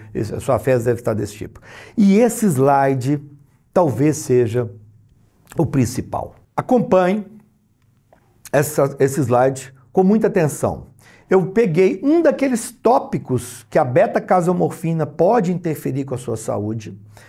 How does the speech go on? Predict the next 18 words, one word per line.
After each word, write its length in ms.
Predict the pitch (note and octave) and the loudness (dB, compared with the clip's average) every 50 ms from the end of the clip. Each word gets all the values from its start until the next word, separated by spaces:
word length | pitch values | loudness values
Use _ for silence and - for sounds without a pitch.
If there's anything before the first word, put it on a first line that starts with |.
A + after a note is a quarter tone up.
| - - _ _ _ _ - | -20 -20 _ _ _ _ -4
a 120 | - C3 | -4 -4
parte 360 | - - E3+ E3 E3 - - | 0 0 0 0 0 0 0
endócrina, 800 | A3 A3+ G#3+ E3 B2+ C#3 C3 C3+ C3+ - - F#3+ G#3+ B3 C4+ C4+ - _ _ _ _ - _ - | 0 2 2 2 2 2 2 2 0 -2 -4 -4 -2 -4 -4 -6 -12 _ _ _ _ -18 _ 0
e 60 | C3 | 2
eu 100 | E3+ F#3 | 2 2
vou 560 | D#3 B2+ C#3+ E3+ G3 G#3+ A#3 A#3+ - - _ _ _ _ _ _ _ _ _ _ _ _ _ _ - | 4 2 2 4 4 4 2 0 -4 -10 _ _ _ _ _ _ _ _ _ _ _ _ _ _ -2
pegar 560 | - F3+ E3+ C#3 E3 F3+ F#3+ G3+ G3 - - - | 0 0 2 2 4 4 4 2 0 -4 -8 -4
e 80 | - D#3+ | -2 0
vou 200 | C#3+ F3 F#3+ F#3+ | 2 4 4 4
esmiuçar, 920 | F#3 - - F3+ G#3 C4+ D4 C4+ - - - - G3+ F3 D3+ - - - _ - | 2 2 0 0 2 4 2 2 0 -4 -4 0 0 0 0 -2 -10 -14 _ -4
eu 100 | D#3+ D3 | -2 0
vou, 460 | C3 C#3+ F3+ F#3+ E3+ C3+ - - - - - _ _ _ _ _ _ _ _ _ _ _ _ _ _ _ _ _ _ _ - - _ - | 2 2 2 2 2 0 -4 -8 -16 -20 -20 _ _ _ _ _ _ _ _ _ _ _ _ _ _ _ _ _ _ _ -20 -20 _ -2
é, 380 | - D3 D#3 D#3+ F3+ - - - - - _ - | 2 4 4 4 2 -2 -8 -18 -20 -20 _ 0
colocar 680 | - G#3 G#3+ G#3 G#3 G#3 - F#3 F3 F3+ E3+ F3 - - - - A#2+ | 2 2 2 2 0 0 2 2 2 2 2 -2 -8 -16 -18 -14 -10
de 180 | A#2 A#2+ C#3 | -6 -4 -2
maneira 340 | E3+ G3 F#3 E3+ F3 F3 F3 | 0 0 2 2 2 2 2
bem 240 | D#3+ D3+ G3 C4+ D#4 | 2 2 0 0 -2
clara 800 | - - - - F#3+ F#3+ G3+ G#3+ G3+ F3+ C#3+ A#2+ G#2 F2 E2 | -4 -6 -2 0 2 4 4 4 4 4 2 2 0 -2 -4